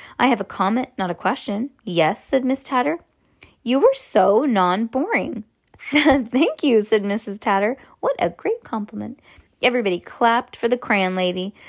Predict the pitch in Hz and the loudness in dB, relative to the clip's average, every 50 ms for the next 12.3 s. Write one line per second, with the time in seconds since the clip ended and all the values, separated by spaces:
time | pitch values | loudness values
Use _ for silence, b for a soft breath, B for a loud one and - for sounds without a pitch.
0 | B B B 208 220 214 214 - - 269 254 247 247 254 247 233 240 240 240 233 | B B B 0 0 0 -2 0 2 2 2 4 2 0 0 0 -2 0 0 0
1 | 226 226 247 254 262 262 b b b b b b _ _ _ _ _ _ _ - | 0 2 0 -2 -4 -6 b b b b b b _ _ _ _ _ _ _ -2
2 | 202 214 208 190 - - 220 214 214 220 220 240 233 - 196 180 185 196 202 196 | 0 0 0 0 0 0 0 0 0 -2 -2 -4 0 2 2 2 2 0 -4 -4
3 | B B B B B B - - 254 277 302 - - - _ _ _ - 240 247 | B B B B B B -2 0 0 0 0 -4 -10 -18 _ _ _ -8 -4 -2
4 | 269 285 294 294 - - 254 254 262 294 302 - _ _ _ _ _ _ - 254 | -2 -2 -2 -4 -6 -6 -4 -4 -4 -4 -8 -10 _ _ _ _ _ _ -4 -2
5 | 277 277 - - 269 - 294 285 269 269 - - 277 262 269 285 - - 240 277 | -2 -4 -4 -10 -10 -4 -2 0 0 -2 -2 -2 -2 0 0 -2 -4 -4 -4 -4
6 | 294 - 359 359 - - - 269 247 247 247 254 247 - - - - - - - | -2 -2 -4 -6 -6 -4 -4 -2 -2 -2 -2 -4 -6 -6 -6 -6 -6 -6 -10 -10
7 | - 277 302 359 359 - - - 254 254 247 254 262 - - - 269 - - - | -4 -2 -2 -2 -2 -4 -4 -4 -2 0 0 -2 -4 -6 -4 -6 -6 -6 -2 0
8 | - 190 185 185 185 180 - - 196 190 - - - - _ - - - - - | 2 2 2 0 -2 -4 -4 -4 -6 -6 -10 -12 -16 -18 _ -20 -20 -20 -20 -20
9 | _ _ _ _ _ _ _ _ _ _ _ _ _ _ _ _ _ _ _ _ | _ _ _ _ _ _ _ _ _ _ _ _ _ _ _ _ _ _ _ _
10 | _ _ _ _ _ b b b b b b b b b b - 226 226 240 247 | _ _ _ _ _ b b b b b b b b b b 0 0 2 4 4
11 | 285 359 - - - 190 175 160 165 - - - 277 285 320 - - - 320 277 | 2 2 0 -2 -2 -2 0 0 -2 -4 -4 0 0 0 0 -2 -4 -2 0 0
12 | 202 180 175 - - | 0 0 -2 -4 -8